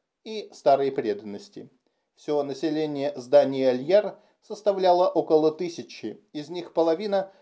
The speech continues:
находящиеся в родстве между собой градостроители. На полпути Луис остановился, чтобы взглянуть в окно.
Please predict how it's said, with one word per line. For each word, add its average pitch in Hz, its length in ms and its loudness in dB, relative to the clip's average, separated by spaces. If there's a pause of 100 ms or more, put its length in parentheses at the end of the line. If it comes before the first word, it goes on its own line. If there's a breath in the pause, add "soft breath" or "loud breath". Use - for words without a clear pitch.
(140 loud breath)
находящиеся 165 960 -4
в 131 80 -2
родстве 135 520 -2
между 123 380 -4
собой 123 460 -4 (180)
градостроители. 131 1120 -8 (1400 soft breath)
На 151 140 0
полпути 202 520 -2
Луис 214 460 -2
остановился, 175 800 -2
чтобы 147 320 0
взглянуть 131 520 -6
в 143 80 0
окно. 135 540 0